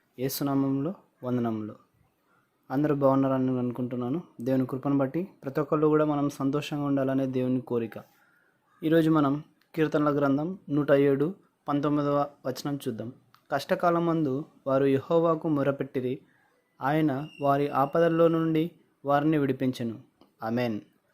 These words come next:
అవునండి, మనం మన కష్టాలు ఎప్పుడన్నా మనకు వచ్చినప్పుడు మనం మనుషుల తట్టు చూస్తాం,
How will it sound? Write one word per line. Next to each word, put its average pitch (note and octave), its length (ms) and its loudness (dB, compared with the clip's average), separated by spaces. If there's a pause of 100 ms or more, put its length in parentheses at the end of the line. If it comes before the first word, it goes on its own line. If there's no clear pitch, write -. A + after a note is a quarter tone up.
(340)
అవునండి, C#3 500 2 (360)
మనం C#3+ 260 0
మన C#3 140 2
కష్టాలు D#3 420 0
ఎప్పుడన్నా D#3 280 0
మనకు D3 260 0
వచ్చినప్పుడు D3+ 540 -2 (520)
మనం D#3+ 340 0 (360)
మనుషుల D#3+ 400 0
తట్టు D#3 260 0 (100)
చూస్తాం, A#2+ 340 -6